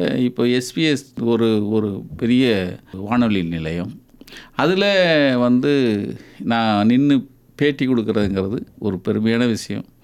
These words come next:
இதை இத்தனை நேரம் நான் வந்து என்னுடைய இது கொஞ்சம்,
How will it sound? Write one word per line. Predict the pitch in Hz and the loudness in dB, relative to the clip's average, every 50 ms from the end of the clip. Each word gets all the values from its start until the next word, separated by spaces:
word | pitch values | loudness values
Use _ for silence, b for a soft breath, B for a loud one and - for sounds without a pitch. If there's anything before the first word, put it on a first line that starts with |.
| B B B B B B B B _ | B B B B B B B B _
இதை | - 117 110 110 107 104 98 92 98 98 | -6 -4 -2 0 0 2 2 2 0 0
இத்தனை | 104 104 107 - 135 131 135 135 | -2 -2 -2 -2 0 2 4 4
நேரம் | 131 131 131 135 139 147 156 156 151 - _ - | 4 4 4 4 2 2 2 0 -2 -6 _ -6
நான் | 92 95 95 95 95 95 95 | -4 -2 -2 0 0 0 2
வந்து | 98 98 107 113 127 123 117 113 104 101 95 92 87 73 64 - B B B B B B B 110 | 2 4 4 2 2 2 2 2 2 0 0 -2 -4 -6 -8 -10 B B B B B B B -2
என்னுடைய | 107 117 131 147 147 139 135 131 127 123 120 117 | 0 2 4 4 4 4 2 2 2 2 2 2
இது | 120 120 139 | 2 0 -2
கொஞ்சம், | - - 165 175 180 185 170 156 143 147 | -2 -2 0 2 2 2 2 2 0 -2